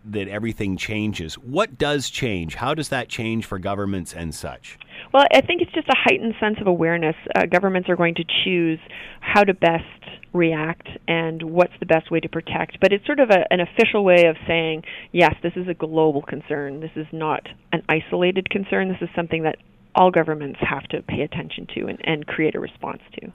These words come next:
Speaker 1: This certainly won't be the last time we're affected like this, will it? I mean, is this an ongoing scenario just simply because of the global world we live in now?
Speaker 2: You know, with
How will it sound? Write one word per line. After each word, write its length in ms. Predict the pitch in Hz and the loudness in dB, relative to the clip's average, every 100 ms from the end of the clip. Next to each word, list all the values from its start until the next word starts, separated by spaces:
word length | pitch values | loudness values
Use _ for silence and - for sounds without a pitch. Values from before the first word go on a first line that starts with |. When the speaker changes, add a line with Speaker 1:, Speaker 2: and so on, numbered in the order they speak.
| _ | _
Speaker 1:
This 260 | 165 233 | 0 0
certainly 360 | - 220 233 185 | 4 4 4 2
won't 220 | 156 170 | 2 2
be 60 | 156 | 0
the 100 | 123 | 0
last 340 | 131 131 - | 0 -4 -4
time 240 | 135 170 135 | -4 0 0
we're 140 | 101 | 0
affected 480 | 92 151 170 123 90 | -2 -4 -2 -6 -4
like 320 | 87 82 - | -4 -4 -6
this, 260 | 85 78 - | -8 -8 -6
will 240 | 85 135 | -6 -6
it? 120 | 226 | -6
I 100 | 127 | -4
mean, 220 | 123 120 | -2 -2
is 280 | 120 120 107 | -4 -6 -6
this 240 | 110 135 - | -6 -6 -4
an 100 | 117 | -4
ongoing 920 | 110 120 127 117 113 120 117 110 104 | -4 -4 -2 -2 -2 -2 -2 -4 -4
scenario 640 | - 107 95 104 120 127 | -4 -6 -4 -4 -4 -4
just 240 | 120 107 - | -4 -6 -6
simply 280 | 107 110 117 | -6 -4 -6
because 280 | 98 104 | -4 -4
of 80 | 95 | -4
the 80 | 85 | -8
global 480 | 76 85 98 101 92 | -8 -6 -4 -4 -2
world 260 | 90 98 | -2 -4
we 140 | 90 85 | -4 -6
live 220 | 82 107 | -6 -4
in 100 | 139 | -4
now? 300 | 135 175 254 - - - - - - | -4 -6 -10 -14 -14 -12 -14 -14 -6
Speaker 2:
You 160 | 254 | -2
know, 240 | 277 277 269 | 2 4 2
with 300 | 240 269 311 | 0 0 0